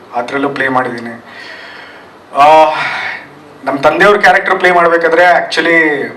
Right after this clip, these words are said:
ನಾನು ತುಂಬಾನೇ ನರ್ವಸ್ ಆಗಿದ್ದೆ. In fact, ಆ, ನಾವು ಬೇರೆಯವ್ರನ್ನ actually ಹೋಗಿ ಎಲ್ಲಾರನ್ನೂ ಮೀಟ್ ಮಾಡಿದ್ರಿ ಆ ಕ್ಯಾರೆಕ್ಟರ್ಗೋಸ್ಕರ.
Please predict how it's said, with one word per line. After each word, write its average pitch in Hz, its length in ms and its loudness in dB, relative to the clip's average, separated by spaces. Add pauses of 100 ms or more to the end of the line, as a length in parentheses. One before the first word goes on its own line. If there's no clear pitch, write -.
(240)
ನಾನು 156 180 -4
ತುಂಬಾನೇ 190 300 2
ನರ್ವಸ್ 165 400 2
ಆಗಿದ್ದೆ. 131 600 -4
In 139 60 -8
fact, 190 500 2
ಆ, 135 340 4 (380)
ನಾವು 156 200 0
ಬೇರೆಯವ್ರನ್ನ 202 500 4
actually 180 540 2
ಹೋಗಿ 151 340 2 (380)
ಎಲ್ಲಾರನ್ನೂ 160 460 0 (520)
ಮೀಟ್ 160 280 -4
ಮಾಡಿದ್ರಿ 139 420 0
ಆ 120 80 -2
ಕ್ಯಾರೆಕ್ಟರ್ಗೋಸ್ಕರ. 127 800 -4